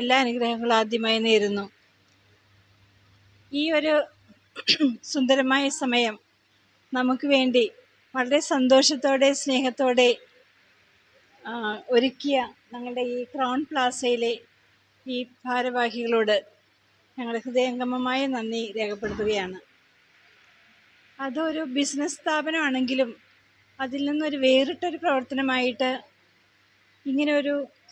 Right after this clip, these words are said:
സോഷ്യൽ സർവീസ്, കാരുണ്യ പ്രവർത്തനം അതിൻ്റെ കൂടെ കൊണ്ടുപോകുമ്പോൾ ഞങ്ങൾക്ക് വളരെ നന്ദിയുണ്ട്. തീർച്ചയായിട്ടും നമ്മുടെ ലോകത്തിൽ സുഖദുഃഖങ്ങളുണ്ട്, സന്തോഷമുണ്ട്, സമാ-,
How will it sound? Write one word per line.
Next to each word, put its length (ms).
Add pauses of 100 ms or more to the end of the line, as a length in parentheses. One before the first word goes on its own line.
സോഷ്യൽ 400 (140)
സർവീസ്, 440 (500)
കാരുണ്യ 480
പ്രവർത്തനം 520 (500)
അതിൻ്റെ 320
കൂടെ 240 (100)
കൊണ്ടുപോകുമ്പോൾ 680 (460)
ഞങ്ങൾക്ക് 460
വളരെ 280
നന്ദിയുണ്ട്. 520 (1800)
തീർച്ചയായിട്ടും 760 (420)
നമ്മുടെ 320
ലോകത്തിൽ 440 (360)
സുഖദുഃഖങ്ങളുണ്ട്, 920 (680)
സന്തോഷമുണ്ട്, 840 (320)
സമാ-, 400